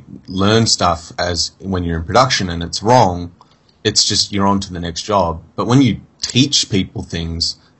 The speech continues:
that's wrong, you're like, you realize the influence you have. You're like, "Holy shit," you know, like, there's people having arguments on forums about this,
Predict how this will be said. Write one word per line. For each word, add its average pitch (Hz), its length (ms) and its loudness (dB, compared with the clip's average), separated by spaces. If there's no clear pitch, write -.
that's 95 260 0
wrong, 82 440 -2
you're 95 140 2
like, 87 260 4
you 95 140 -6
realize 92 580 4
the 95 120 -8
influence 98 520 -2
you 92 60 -6
have. 85 320 -4
You're 90 80 -8
like, 90 140 -10
"Holy 107 260 4
shit," 110 260 -2
you 90 60 -6
know, 87 200 -4
like, 92 200 -2
there's 101 180 0
people 107 360 0
having 95 280 0
arguments 98 640 2
on 90 220 -4
forums 101 520 4
about 87 280 0
this, 90 340 -2